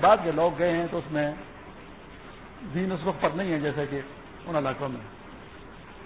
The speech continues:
اور صحابہ کرام جہاں گئے علاقے کی زبان ہی نہیں آتی تھی، لیکن ان کا طرز زندگی، ان کے عقائد، ان کے اخلاق، ان کی عبادات، ان کے معاملات، ان کا رہن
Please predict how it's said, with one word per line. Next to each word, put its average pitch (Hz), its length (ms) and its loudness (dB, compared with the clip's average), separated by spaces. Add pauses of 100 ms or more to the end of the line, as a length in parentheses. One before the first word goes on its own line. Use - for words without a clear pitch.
(1400)
اور 170 200 8
صحابہ 160 280 8
کرام 185 240 6
جہاں 160 240 6
گئے 208 160 6
علاقے 165 280 4
کی 160 60 -2
زبان 147 280 2
ہی 202 60 -4
نہیں 208 100 -2
آتی 208 220 0
تھی، 196 80 -10 (2250)
لیکن 202 300 4
ان 214 140 4
کا 196 80 6
طرز 180 300 6
زندگی، 156 360 2 (2500)
ان 185 220 4
کے 170 80 6
عقائد، 165 520 10
ان 165 120 2
کے 160 100 2
اخلاق، 147 560 6
ان 165 180 -4
کی 156 100 -4
عبادات، 143 560 4 (440)
ان 180 160 -4
کے 160 80 -2
معاملات، 147 580 4 (680)
ان 185 160 -6
کا 165 100 2
رہن 160 200 4